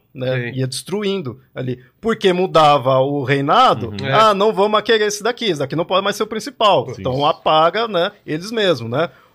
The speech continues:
Speaker 1: O maior apagamento que teve foi na época em que o Egito Antigo se tornou, entre algumas aspas, monoteísta.
Speaker 3: Uhum.
Speaker 1: Que foi na época do Akhenaton, seria a maior mudança,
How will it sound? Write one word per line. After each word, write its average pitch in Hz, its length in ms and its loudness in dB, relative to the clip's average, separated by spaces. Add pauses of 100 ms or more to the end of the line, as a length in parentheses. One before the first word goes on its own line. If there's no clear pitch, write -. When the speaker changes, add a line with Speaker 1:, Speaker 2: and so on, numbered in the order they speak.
(160)
Speaker 1:
O 202 160 -2
maior 180 340 2
apagamento 151 680 -2
que 135 100 -12
teve 156 640 -6
foi 151 240 -4
na 156 180 0
época 156 320 -4
em 190 80 -10
que 196 400 -6
o 190 160 -2
Egito 160 380 -8
Antigo 160 320 -10
se 185 120 -12
tornou, 175 360 -4
entre 156 520 -8
algumas 135 400 -6
aspas, 175 500 -4
monoteísta. 202 800 -12
Speaker 3:
Uhum. 101 480 -12 (560)
Speaker 1:
Que 127 120 -14
foi 139 160 -6
na 139 200 0
época 135 180 -4
do 139 100 0
Akhenaton, 147 680 -4 (340)
seria 147 400 -2
a - 40 0
maior 160 520 2
mudança, 185 720 -4